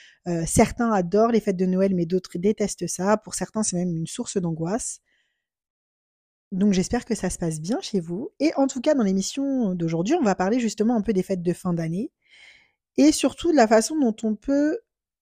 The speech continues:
les aborder d'une façon plus positive, comment mieux vivre ces fêtes de fin d'année, comment en tirer profit aussi.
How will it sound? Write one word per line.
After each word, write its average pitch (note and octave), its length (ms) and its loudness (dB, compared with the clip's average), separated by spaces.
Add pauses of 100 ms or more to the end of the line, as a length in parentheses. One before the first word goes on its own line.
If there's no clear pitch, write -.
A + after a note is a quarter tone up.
(220)
les G#3+ 300 6
aborder G#3+ 920 2 (160)
d'une G3 220 -2
façon G3 380 -4
plus A3 180 -10
positive, F#3+ 640 -6
comment A3+ 340 4
mieux A#3+ 260 8
vivre G#3+ 480 -2
ces G3 200 -2
fêtes F#3+ 220 -2
de F3 100 0
fin F3 180 -4
d'année, E3+ 400 -2 (460)
comment A#3+ 500 6
en G3 60 0
tirer F#3 280 -2
profit G3 420 -4
aussi. A#3+ 320 -6